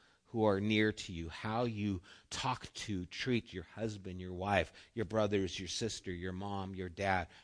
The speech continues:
coworkers, friends, how you start treating those who are in need, how you start feeling about those who have let you down, who have hurt you.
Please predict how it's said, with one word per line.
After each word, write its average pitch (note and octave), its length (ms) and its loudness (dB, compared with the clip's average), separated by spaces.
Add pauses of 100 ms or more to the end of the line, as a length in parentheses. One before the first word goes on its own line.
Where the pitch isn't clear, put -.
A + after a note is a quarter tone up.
(100)
coworkers, A2 680 2
friends, F2+ 540 -6 (120)
how C3+ 300 6
you B2+ 180 2
start - 380 4 (260)
treating D3+ 520 8
those A2 360 8
who A2+ 300 0
are G#2 220 4
in G#2+ 320 0
need, G#2 360 2
how C3+ 300 -4
you C#3 220 0
start - 580 4 (460)
feeling B2 380 2
about G2+ 380 0
those G#2 320 4
who A2 120 -4
have F2+ 160 -4
let G#2+ 280 -2
you A2 80 -2
down, F#2 440 -2
who F#2+ 100 -6
have F2+ 120 -8 (100)
hurt - 340 0
you. E2 160 -8